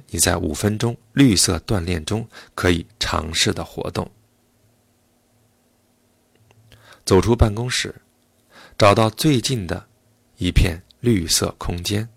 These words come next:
用 iPod 播放一首你最喜欢的歌曲，在附近街区慢跑。和你的宠物狗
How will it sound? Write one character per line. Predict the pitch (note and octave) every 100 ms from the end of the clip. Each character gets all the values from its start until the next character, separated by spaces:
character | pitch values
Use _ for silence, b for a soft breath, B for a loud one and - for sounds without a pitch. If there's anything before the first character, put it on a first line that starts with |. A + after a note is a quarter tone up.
| _ _ _ _ _ _ _ _ _ _ _ _ _ _ _ _ _ _ _ _ _ _ _ _ _ _ _ _ _ _ _ _ _ _ b b b b
用 | G#2 F#2+
iPod | G#2 G2+ - C3 F#2+ - - b b -
播 | C#3 C#3+
放 | C3+ F#2
一 | F#2+
首 | E2+ - - - b b
你 | F2+
最 | E2+ A#2
喜 | - - F2+
欢 | - F#2
的 | E2+
歌 | - B2
曲， | C3 - - - _ b b b
在 | - E2
附 | - E2+
近 | D2 F#2 D#2
街 | - G#2+
区 | G#2 - B2+ - _ _
慢 | G2+ E2 -
跑。 | - - _ _ _ _ _ _ - - - - - - - _ - - - - - _ _ _ _ - - - - - - - b b b b b b b b b
和 | -
你 | D#3+ C#3
的 | D#3+
宠 | - - F2+
物 | F2 B2+
狗 | - E2+ -